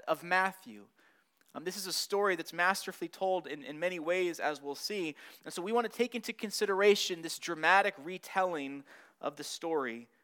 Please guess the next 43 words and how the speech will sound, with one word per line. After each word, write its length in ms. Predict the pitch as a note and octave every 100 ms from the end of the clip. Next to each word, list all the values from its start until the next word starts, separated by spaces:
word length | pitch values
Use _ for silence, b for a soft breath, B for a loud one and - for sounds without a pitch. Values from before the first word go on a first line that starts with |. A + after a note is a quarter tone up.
| -
of 100 | C3
Jesus' 560 | - C#3 C#3+ C#3+ C#3+ B2+
betrayal 580 | C3 - - C3 A#2 G#2+
and 80 |
of 120 | A2+ -
Peter's 360 | C#3+ A#2+ - -
failure. 420 | C3 A#2+ G#2 G#2 _ _ _ _ _ _ _ _ _ _ - B B
This 120 | F3+
is 100 | G3+
a 60 | A3+
drama 440 | E3+ G3+ A3+ B3+
that's 180 | A3 -
not 260 | F#3+ A3 G3
intended 500 | F#3+ - G3+ A3 -
to 140 | -
entertain 520 | E3 D#3+ - A3+ B3
us. 240 | F#3 F3+ F3
It's 80 | F3
a 60 |
drama 420 | D3+ F3 G#3+ G#3+
intended 480 | F3 F3 G3+ G3+ F#3+
to 140 | - F#3
engage 440 | E3+ G#3 B3 E3+
us 500 | B2 G2 - - - b b b b b b _
at 40 |
the 80 | D3
level 300 | D#3 F#3 F#3+
of 120 | F3+
our 80 | E3
desires 760 | D#3 D3 D#3 D#3+ D3 A2 G#2+ B2+
and 80 | B2
the 80 |
level 300 | B2+ D3 D3+
of 80 | C#3
our 120 | B2
wills, 720 | A#2 C#3 C#3 A#2+ A2 - - - _ _ _ _ _ -
the 60 |
level 260 | C3 C#3+ C#3
of 80 | C3
our 80 |
hearts 400 | - D3+ C3+ -
and 100 | G#2+
minds. 600 | A2+ B2 A2+ G2 - -